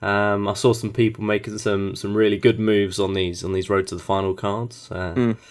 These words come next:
Speaker 1: I myself got in on a, a load of icons that were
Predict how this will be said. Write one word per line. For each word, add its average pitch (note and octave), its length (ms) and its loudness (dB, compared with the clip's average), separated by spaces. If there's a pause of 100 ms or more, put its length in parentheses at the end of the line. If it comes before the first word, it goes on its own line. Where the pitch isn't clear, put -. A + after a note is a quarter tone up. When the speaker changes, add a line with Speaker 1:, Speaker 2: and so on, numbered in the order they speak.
(240)
Speaker 1:
I G#2+ 120 6
myself G#2+ 520 2
got G#2 160 0
in G2 80 0
on F#2+ 160 -2
a, F#2+ 300 -4
a G#2 40 4
load G#2 200 6
of F#2+ 100 4
icons A2 580 2
that G2+ 120 0
were G#2 240 2